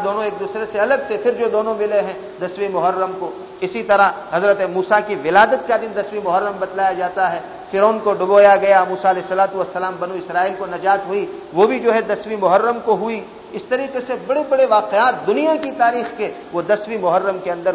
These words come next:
ہوئے ہیں۔ یہ تو پہلے سے ہی عظمت والا اور تاریخی دن ہے اور اللہ تبارک و تعالیٰ نے اس امت کے اندر بھی، نبی کریم صلی اللہ علیہ وسلم کی شریعت کے اندر بھی دسویں محرم کو جو ہے فضیلت و عظمت والا دن بتلایا۔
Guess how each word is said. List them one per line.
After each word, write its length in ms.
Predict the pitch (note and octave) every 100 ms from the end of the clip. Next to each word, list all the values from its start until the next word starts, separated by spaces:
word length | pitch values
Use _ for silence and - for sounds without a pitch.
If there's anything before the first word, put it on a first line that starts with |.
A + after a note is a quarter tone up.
| C#3+
ہوئے 220 | F#3 G3
ہیں۔ 160 | - - - - - -
یہ 200 | F#3+ A#3+ A3 - - -
تو 100 | G3 F#3
پہلے 340 | - F#3 G#3 D4 C#4+
سے 100 | B3+
ہی 200 | C4+ C4
عظمت 340 | G3+ G3+ C4 A#3
والا 220 | A#3+ A#3+
اور 160 | A#3 A3 -
تاریخی 420 | F#3+ A#3 G#3 G#3+
دن 180 | G3+ G3+
ہے 160 | E3+ - - -
اور 200 | F3+ A3
اللہ 260 | G#3 G#3+ E3 E3+
تبارک 400 | G3 G3+ G3 F#3
و 60 |
تعالیٰ 320 | F3+ F#3+ G3+
نے 80 | G3+
اس 160 | F#3+ G3+
امت 300 | G#3 C#4+ D4+ C4+
کے 60 |
اندر 220 | B3 B3
بھی، 120 | A#3+ A3+
نبی 280 | A3 A3 G#3
کریم 180 | G3+ G#3 G#3
صلی 20 |
اللہ 140 | G3+
علیہ 140 | F#3+ F#3+
وسلم 180 | G3 F#3+
کی 80 | F3+ F3+
شریعت 360 | F3+ G#3+ G#3
کے 60 | G3
اندر 240 | F#3 G3
بھی 140 | F#3 F3 - - -
دسویں 360 | E3+ F3+ B3+
محرم 460 | A3 E3+ - C4 C4
کو 100 | B3
جو 160 | A3 G#3+
ہے 100 | G#3+ - - -
فضیلت 400 | D#3+ G#3+ G3+ F#3+
و 60 |
عظمت 300 | E3+ D#3+ F#3+ F#3+
والا 220 | F3+ F3+ E3+
دن 100 | D#3+
بتلایا۔ 440 | C#3 D3+ D#3 E3